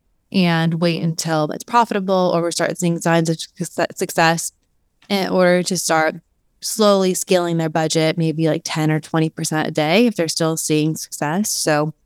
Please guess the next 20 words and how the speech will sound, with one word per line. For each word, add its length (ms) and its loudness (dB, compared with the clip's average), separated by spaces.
a 60 -2
lot 160 4
of 60 2
brands 320 0
think 240 -2
of 80 0
it 180 0
more 460 2
in 160 -4
terms 340 -2
of, 360 2
"We're 120 2
gonna 140 2
keep 180 -2
spending 340 2
as 120 -2
long 160 -2
as 80 -6
it's 100 -12
profitable, 720 2